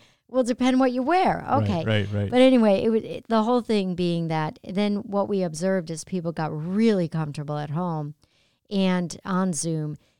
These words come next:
Speaker 1: And I started to notice, and I started to talk to our teams and our clients, like, this level of disengagement with this extreme amount of comfort. Now, I think multitasking, maybe, maybe just zoning out a little bit. Zoom fatigue, we all agree is real.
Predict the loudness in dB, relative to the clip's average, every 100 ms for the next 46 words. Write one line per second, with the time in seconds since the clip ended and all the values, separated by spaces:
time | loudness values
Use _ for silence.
0 | _ -6 -4 -2 -2 -2 -4 -4 -4 -6
1 | -6 -6 -6 -6 -6 -6 -6 -6 -6 -8
2 | -10 -10 -12 -12 -10 -10 -10 -6 -2 -2
3 | -4 -6 -8 -8 -10 -8 -6 -8 -14 _
4 | _ _ -8 -6 -4 -4 -6 -10 _ -8
5 | -4 -2 -2 -4 -6 -4 -4 -2 -2 -2
6 | -4 -8 -8 -6 -6 -6 -10 _ _ _
7 | _ _ _ _ _ -14 -10 -4 -2 0
8 | -2 -6 -8 -10 _ _ -6 -6 -6 -8
9 | -6 -4 -4 -6 -8 -10 _ _ _ -10
10 | -4 -4 -4 -4 -4 -4 -6 -8 -10 -8
11 | -6 -6 -8 -12 _ _ -8 -6 -4 -4
12 | -2 -2 -2 -4 -4 -4 -6 -6 -6 -6
13 | -8 -4 0 0 0 -6 -4 -2 -2 -2
14 | 0 2 2 2 -2 -4 -4 -6 -4 -4
15 | -4